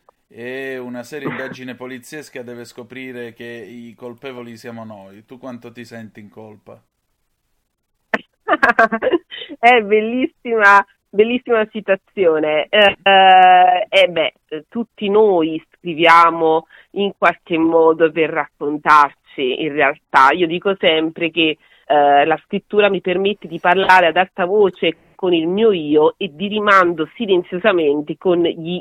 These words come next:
Speaker 2: io di tutti gli altri, perché ovviamente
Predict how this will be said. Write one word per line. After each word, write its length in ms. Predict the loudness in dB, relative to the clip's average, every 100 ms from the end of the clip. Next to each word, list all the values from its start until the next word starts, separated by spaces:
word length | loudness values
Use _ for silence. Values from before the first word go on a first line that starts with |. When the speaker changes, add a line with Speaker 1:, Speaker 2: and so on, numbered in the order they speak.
| -8
Speaker 2:
io 440 | -6 0 2 2 -2
di 140 | -8
tutti 320 | -12 -12 -8
gli 100 | 0
altri, 520 | 4 4 0 -8 -8
perché 420 | -8 -8 -4 -2 -2
ovviamente 960 | -8 -4 -2 0 -2 -2 -4 0 0